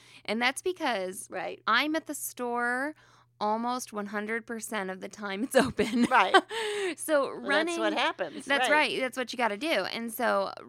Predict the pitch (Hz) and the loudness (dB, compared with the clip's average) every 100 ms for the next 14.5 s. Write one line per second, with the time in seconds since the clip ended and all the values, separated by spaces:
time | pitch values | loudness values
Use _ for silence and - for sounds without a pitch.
0 | 208 220 262 302 311 311 - 220 208 190 | -10 -6 -4 -2 -2 -4 -6 -2 0 0
1 | 185 196 214 _ _ - 208 185 175 170 | -2 -4 -8 _ _ -4 0 0 0 -4
2 | 165 160 - _ - 185 190 190 226 240 | -6 -8 -12 _ -10 -10 -10 -12 -6 -2
3 | 269 294 220 170 147 147 208 285 - - | 0 -2 -6 -6 -6 -8 -8 -8 -10 -20
4 | _ _ _ 202 202 196 185 _ - 285 | _ _ _ -4 -4 -4 -10 _ -6 -4
5 | 285 330 - 170 170 180 214 294 302 294 | -4 -4 -2 -2 -2 -4 -4 -4 -4 -4
6 | 330 311 381 392 370 311 226 240 240 233 | -8 -8 -6 -6 -6 -6 -2 -4 -4 -8
7 | 208 208 214 185 180 175 170 170 160 147 | -10 -8 -4 -4 -4 -6 -6 -8 -8 -8
8 | 175 151 147 190 175 175 170 170 208 _ | -10 -12 -8 -6 -4 -4 -8 -10 -14 _
9 | - 208 311 196 208 208 220 226 - 160 | -18 -6 0 2 0 -2 -4 -6 -8 -6
10 | - - 196 - 185 160 151 165 - - | -6 -6 -10 -8 -4 -4 -4 -10 -18 -20
11 | - _ _ 269 240 - - _ _ _ | -20 _ _ 0 0 0 -8 _ _ _
12 | _ _ _ _ 339 - - 247 196 - | _ _ _ _ -6 -6 -8 -8 -6 -6
13 | 277 466 226 202 196 202 190 190 - 196 | -6 -6 -8 -8 -8 -12 -12 -12 -10 -8
14 | 196 208 - 185 175 | -8 -10 -8 -8 -6